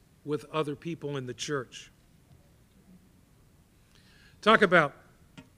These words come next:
who are people in the church that need help, whether they're battling loneliness or feeling something, uh, having something that needs to be done around the house or the yard?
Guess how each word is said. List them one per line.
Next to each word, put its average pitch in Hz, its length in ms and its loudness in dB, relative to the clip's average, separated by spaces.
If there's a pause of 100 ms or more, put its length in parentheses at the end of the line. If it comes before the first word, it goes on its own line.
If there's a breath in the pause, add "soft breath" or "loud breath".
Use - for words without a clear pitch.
(840 soft breath)
who 277 160 4
are 247 120 12
people 220 340 2
in 196 60 4
the 185 100 2
church 208 380 2
that 170 200 -12
need 185 240 -2
help, 180 380 2
whether 180 280 4
they're 170 160 2
battling 175 500 2
loneliness 180 720 0
or 151 120 -4
feeling 190 360 0
something, 175 600 -2 (500 loud breath)
uh, 143 460 -2 (120)
having 175 300 0
something 180 420 -2
that 151 160 -6
needs 165 260 -4
to 170 100 -4
be 160 120 -8
done 165 280 0
around 160 360 0
the 143 80 -8
house 156 500 -2
or 156 60 0
the 139 120 -6
yard? 147 400 0